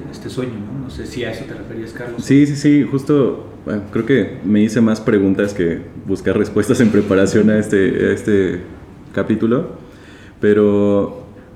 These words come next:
Speaker 2: justo lo que acabas de decir es la, la, lo que me parece la pregunta, eh, interesante, ¿no? O sea, no es que sea natural o, o que tenga que ser de una manera, sino tal vez lo que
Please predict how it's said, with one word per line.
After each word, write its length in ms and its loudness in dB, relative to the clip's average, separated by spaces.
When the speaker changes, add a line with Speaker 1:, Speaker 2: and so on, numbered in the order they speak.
Speaker 2:
justo 220 2
lo 100 4
que 80 0
acabas 220 2
de 80 4
decir 220 0
es 100 2
la, 220 2
la, 180 -2
lo 240 -2
que 60 -2
me 100 0
parece 260 -2
la 140 -2
pregunta, 720 -2
eh, 160 -8
interesante, 580 -2
¿no? 140 -6
O 40 -20
sea, 100 2
no 140 4
es 100 -2
que 300 -2
sea 540 0
natural 680 2
o, 680 0
o 60 -12
que 100 -2
tenga 240 0
que 60 -8
ser 160 -2
de 60 2
una 120 0
manera, 640 -2
sino 240 0
tal 140 2
vez 160 2
lo 100 0
que 460 0